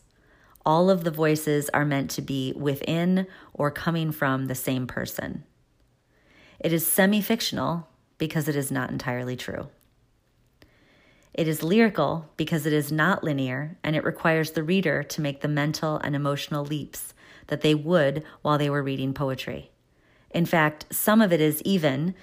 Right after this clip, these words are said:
in a sense, poetry. It is autobiography because it is part of the story of my life.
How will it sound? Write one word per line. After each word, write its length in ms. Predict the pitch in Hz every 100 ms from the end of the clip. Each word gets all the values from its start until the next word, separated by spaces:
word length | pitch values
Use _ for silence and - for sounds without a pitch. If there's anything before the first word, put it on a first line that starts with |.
| -
in 140 | - 160
a 80 | 151
sense, 480 | - 135 139 -
poetry. 640 | - - 127 123 - - - _ _ _ _ _ _ _ - _ _ _ _ _
It 140 | -
is 160 | 170 156 -
autobiography 1120 | 156 156 143 143 202 214 190 170 151 156 - _ _ -
because 320 | 160 165 143
it 100 | 151
is 240 | 180 190
part 420 | - - 160 147 147
of 140 | 143
the 60 | 143
story 380 | - 135 127
of 140 | 127 123
my 120 | 127
life. 460 | 127 120 - -